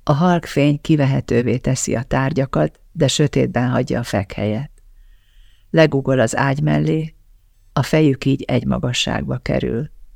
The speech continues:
Az ágyban fekvő arca csöndes, szeme lehunyva, de a pillák rezdülnek, innen tudja, hogy fenn van. Nincs baj. Az arc alig mozdulva nemet int.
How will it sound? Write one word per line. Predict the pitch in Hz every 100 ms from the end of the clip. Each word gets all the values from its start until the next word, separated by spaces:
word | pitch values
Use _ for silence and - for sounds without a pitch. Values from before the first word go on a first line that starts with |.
| - - - - - - - - - - - -
Az | 143 -
ágyban | 185 185 156 139
fekvő | 135 131 - -
arca | 139 135 -
csöndes, | 113 - 143 151 160 165 156 - _
szeme | - - 135 120
lehunyva, | 110 135 143 143 147 147 170 - _ _ - - _ - _
de | - 170
a | 135
pillák | 180 160 131 120
rezdülnek, | 127 135 143 143 139 143 156 156 - _ - - - - _
innen | 151 143 127 127
tudja, | 131 120 113
hogy | 123
fenn | - 101 98 123
van. | 123 58 - - - - - - - _ _
Nincs | - 147 139 208
baj. | 175 - - 147 _ - - - - - - - - - - - - - -
Az | 143
arc | - 185 180 -
alig | - 156 131
mozdulva | 123 131 - 123 127
nemet | 127 117 107 117 -
int. | 113 110 - -